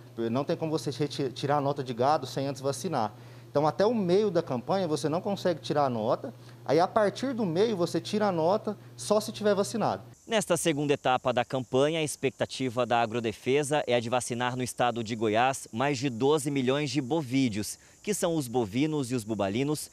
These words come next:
Speaker 2: até vinte e quatro meses de idade. No estado, mais de cento e vinte e nove mil propriedades rurais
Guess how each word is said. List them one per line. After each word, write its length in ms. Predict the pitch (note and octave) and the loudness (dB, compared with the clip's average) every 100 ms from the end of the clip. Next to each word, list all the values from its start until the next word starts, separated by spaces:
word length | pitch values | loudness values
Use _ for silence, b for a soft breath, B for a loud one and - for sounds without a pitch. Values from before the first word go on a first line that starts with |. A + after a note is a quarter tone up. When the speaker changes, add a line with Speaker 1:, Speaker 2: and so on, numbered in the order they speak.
| B | B
Speaker 2:
até 240 | - - C3+ | -10 0 0
vinte 220 | C3+ E3 | 0 -6
e 60 | F#3 | 0
quatro 280 | F3 E3 | 0 0
meses 480 | E3 D#3 D3+ C#3 D3 | 0 2 2 0 -2
de 100 | C3 | -2
idade. 460 | D3 G2 F2+ F2 E2+ B B B | -2 0 -2 -8 -14 B B B
No 80 | E3 | -6
estado, 500 | - C#3+ C3+ G2 - b b | 0 4 4 2 -10 b b
mais 240 | A2+ C#3+ C#3 | 0 0 2
de 120 | D3+ | -2
cento 480 | - - E3+ G#3 F#3+ | -4 -4 -4 -2 -2
e 40 | |
vinte 220 | D#3 D3 | -2 -4
e 40 | A#2 | -2
nove 340 | A#2 B2+ B2 | 0 0 -2
mil 220 | B2 C3 | 0 0
propriedades 720 | A#2+ D#3 D3 C3+ G2+ F#2+ G#2 G2+ | 0 -2 0 0 0 -2 -4 0
rurais 460 | F3 D3 D#3+ - | 2 4 2 -2